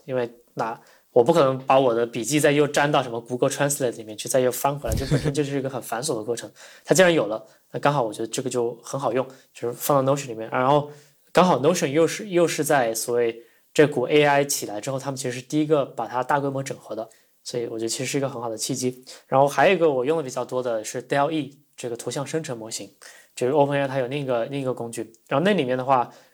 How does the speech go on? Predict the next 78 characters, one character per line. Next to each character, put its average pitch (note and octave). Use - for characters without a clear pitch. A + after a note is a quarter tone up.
更 F#3+
多 F3
就 F3+
是 F3
我 C3+
有 B2+
时 -
候 C#3
会 D#3
缺 E3
一 F3
些， E3
比 -
如 A#2
关 C#3
于 C3
封 D#3+
面 E3
啊， C3
关 C#3+
于 C3+
创 D3+
意 B2+
啊， A2+
关 C#3
于， A#2+
呃， B2
图 -
标 C#3
啊， B2+
各 D3
方 C3+
面 C3+
的 B2+
一 B2+
些 B2
想 A#2
法， A2+
然 A2+
后 A#2
就 B2
直 A#2
接 A#2+
去 C3+
问 C#3
他。 -
然 A#2+
后 C3+
我 D3+
想 C3+
明 C3
确 F#3
一 -
下 D3+
的 B2+
是， B2
可 D3
能 D3
有 E3
些 D#3
人 C#3+
可 C3+
能 B2+
只 A#2+
是 C3
用 C#3+
它 C3
来 C3
生 C#3+
成 B2+
一 B2
幅 C3
美 A2+
丽 B2+
的 A#2+
风 D3
景 A#2
画， B2